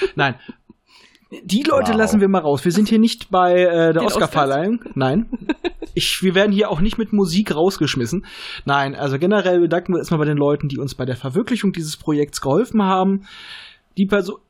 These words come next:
Speaker 1: wirklich in chronologischer Reihenfolge. Als erstes Fred Hilke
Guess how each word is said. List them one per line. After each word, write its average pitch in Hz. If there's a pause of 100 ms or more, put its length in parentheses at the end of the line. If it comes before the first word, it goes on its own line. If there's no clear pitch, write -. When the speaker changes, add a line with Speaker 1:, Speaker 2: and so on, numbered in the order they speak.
(100)
Speaker 1:
wirklich 247
in 220
chronologischer 143
Reihenfolge. 196 (320)
Als 143
erstes 196 (720)
Fred 254
Hilke 185